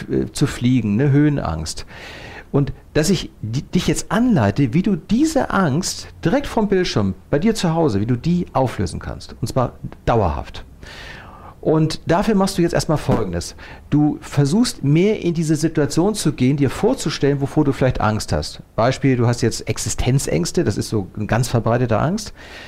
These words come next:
Und stellst dir vor, innerlich, woran denkst du, wenn du diese Ängste hast? Du denkst vielleicht an deinen Kontostand oder dass du dein Beru-, deinen Job vielleicht verlieren könntest, was auch immer.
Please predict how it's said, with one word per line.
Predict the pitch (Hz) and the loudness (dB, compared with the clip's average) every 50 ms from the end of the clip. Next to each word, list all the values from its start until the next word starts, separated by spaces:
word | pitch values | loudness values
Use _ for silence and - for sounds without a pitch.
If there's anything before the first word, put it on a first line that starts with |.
| - - - - - - - - | -18 -18 -16 -16 -16 -16 -10 -2
Und | - 143 151 151 151 147 - - - - - - - - - _ _ - - | 2 2 4 4 2 0 -2 -10 -12 -18 -20 -20 -20 -20 -20 _ _ -6 -6
stellst | - - 156 160 190 214 196 - - | -2 0 2 4 4 4 2 2 2
dir | 165 147 | 0 0
vor, | 110 - - - 143 147 160 190 220 247 254 - - - _ _ - _ - - - - - - _ - - - - - | 0 -2 0 2 4 4 4 4 2 0 -2 -4 -8 -20 _ _ -20 _ -20 -20 -20 -20 -20 -20 _ -20 -20 -20 -12 -2
innerlich, | - 180 208 214 180 147 147 180 214 - - - - - _ _ _ _ _ _ - | 0 2 4 4 4 4 4 2 2 0 -4 -10 -12 -16 _ _ _ _ _ _ -8
woran | - 123 139 143 151 151 - | -2 0 2 2 2 2 2
denkst | 156 170 196 190 - - | 2 2 2 0 2 2
du, | 175 175 151 | 0 2 2
wenn | 160 160 | 4 4
du | 160 156 156 | 4 4 4
diese | 151 147 143 139 - | 4 4 2 4 4
Ängste | - 143 147 - - 123 110 | 2 2 0 0 0 2 2
hast? | 120 98 90 - - - | 4 2 2 0 -4 -10
Du | - - | -6 -2
denkst | 113 104 - | -2 -2 0
vielleicht | - 104 107 | 0 -2 0
an | 110 110 | 0 0
deinen | 107 110 104 | 0 -2 -2
Kontostand | - - 113 120 - 120 - - - 113 107 107 107 107 101 | -2 -4 -4 -2 -2 -4 -4 -2 0 0 0 0 0 -2 -2
oder | 107 104 110 104 101 101 | 0 2 4 4 4 2
dass | 98 - 104 - | 2 0 -2 -2
du | - 107 | -4 -2
dein | 98 107 107 104 104 - | 0 0 0 0 -2 -6
Beru-, | - 101 101 110 - 110 | -10 -8 -6 -4 -4 -2
deinen | 98 107 104 104 | 0 0 0 0
Job | 95 98 127 123 | 0 -2 -2 -2
vielleicht | - - 123 117 - | 0 -2 -2 -2 0
verlieren | - 120 120 117 113 113 | -2 0 2 2 0 0
könntest, | - - 110 98 107 104 - | 0 -2 0 0 0 -2 0
was | 139 156 - | -2 -2 0
auch | 180 156 | 0 0
immer. | 117 92 85 82 | 0 0 0 -2